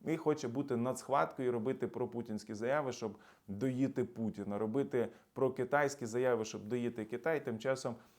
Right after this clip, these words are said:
в Штатах запускати ракети, виробляти машини, ну, от, і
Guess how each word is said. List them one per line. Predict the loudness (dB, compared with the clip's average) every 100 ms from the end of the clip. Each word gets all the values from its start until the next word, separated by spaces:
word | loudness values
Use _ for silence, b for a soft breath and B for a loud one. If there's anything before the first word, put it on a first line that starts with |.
| B -12
в |
Штатах | 0 4 6 4 0
запускати | -2 -2 -6 0 0 2 0
ракети, | 2 2 2 0 0
виробляти | 0 0 2 2 2
машини, | -2 -2 -2 -2 -2 -4 B B B
ну, | 0 4
от, | 2 2
і | 0